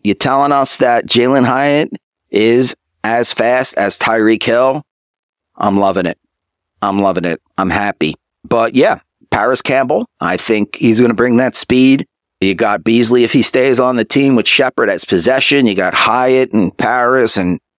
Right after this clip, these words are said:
Hodgins, and Hodgins could be a good possession receiver. You got Slayton, who had a great connection with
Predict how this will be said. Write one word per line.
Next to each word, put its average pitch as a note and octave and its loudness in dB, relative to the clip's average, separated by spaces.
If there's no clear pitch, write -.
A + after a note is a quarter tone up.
Hodgins, A#2+ 0
and C2 -4
Hodgins A#2+ 0
could A#2 -2
be B2+ 2
a A#2 2
good A2+ 0
possession B2 0
receiver. B2 2
You A#2 2
got F#2 -2
Slayton, B2 2
who C#3 4
had B2+ 0
a A2 0
great A2+ 0
connection B2+ 0
with B2 0